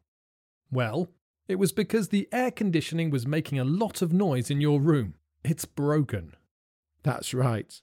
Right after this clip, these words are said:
Speaker 2: A little bit annoying. Now, let's take a look at some of the language in that conversation.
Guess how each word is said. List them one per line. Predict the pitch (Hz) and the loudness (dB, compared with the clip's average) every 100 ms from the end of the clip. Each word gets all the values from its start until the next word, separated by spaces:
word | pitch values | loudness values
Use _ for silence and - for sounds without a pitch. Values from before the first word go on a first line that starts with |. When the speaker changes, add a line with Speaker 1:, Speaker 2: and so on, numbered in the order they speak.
| - | -4
Speaker 2:
A | 135 | 0
little | 190 202 180 | 2 2 2
bit | 160 - | 2 2
annoying. | 135 139 131 107 90 - _ _ _ _ | 2 2 0 -2 -6 -12 _ _ _ _
Now, | - 110 71 _ - | -4 -4 -6 _ 0
let's | 202 208 - | 0 0 -2
take | 202 185 175 | 0 0 2
a | |
look | 139 - | 2 0
at | 131 | -6
some | - 131 | -4 -4
of | 120 | -2
the | 117 | -2
language | 113 117 110 95 90 - | -2 -2 -4 -8 -10 -8
in | 95 | -6
that | 92 - | -6 -8
conversation. | - 98 - - - - - | -8 -6 -8 -10 -12 -12 -14